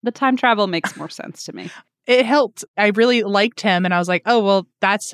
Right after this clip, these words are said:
Speaker 2: also a good sign that I should go towards physics."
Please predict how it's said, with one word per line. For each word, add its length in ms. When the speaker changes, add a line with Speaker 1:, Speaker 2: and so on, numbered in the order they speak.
Speaker 2:
also 420
a 80
good 240
sign 280
that 100
I 80
should 200
go 140
towards 300
physics." 260